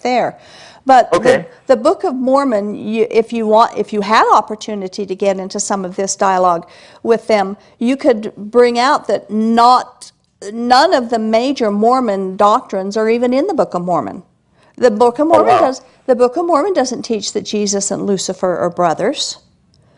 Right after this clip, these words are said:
Speaker 1: The Book of
Speaker 2: Okay.
Speaker 1: Mormon, uh, it doesn't teach about baptism for the dead and, and,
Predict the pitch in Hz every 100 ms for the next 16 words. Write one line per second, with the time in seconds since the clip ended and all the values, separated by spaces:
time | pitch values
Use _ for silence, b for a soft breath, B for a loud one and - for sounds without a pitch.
0 | b b - 214 240 240 247 - 277 254
1 | 254 392 262 226 B B B - 240 220
2 | - 247 208 247 240 330 269 - 262 220
3 | - 220 214 185 - - - 220 180 -
4 | 202 202 202 202 190 190 175 185 214 208
5 | 180 180 b b - 196 190 196 190